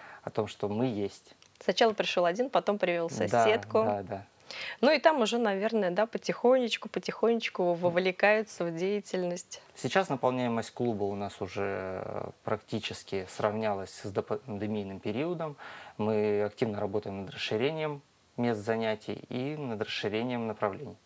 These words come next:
Speaker 2: Ну вот, в принципе, алгоритм действий, да, человек пришёл, вот хочу в активное долголетие, да, он записался, а дальше он просто может посещать занятия или какая-то предварительная запись на то или иное занятие, она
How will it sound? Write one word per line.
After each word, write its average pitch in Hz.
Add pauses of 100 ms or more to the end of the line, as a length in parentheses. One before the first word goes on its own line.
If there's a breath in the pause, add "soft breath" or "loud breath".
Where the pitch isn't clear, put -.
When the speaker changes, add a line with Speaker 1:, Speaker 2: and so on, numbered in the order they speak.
(260 loud breath)
Speaker 2:
Ну 277
вот, 277
в -
принципе, 262
алгоритм 190
действий, 175
да, 285
человек 202
пришёл, 339
вот 240
хочу 214
в 277
активное 233
долголетие, 185
да, 285
он 262
записался, 180
а 220
дальше 208
он 185
просто 233
может 226
посещать 226
занятия 302
или 214
какая-то 220
предварительная 196
запись 311
на 190
то 208
или 190
иное 185
занятие, 202
она 175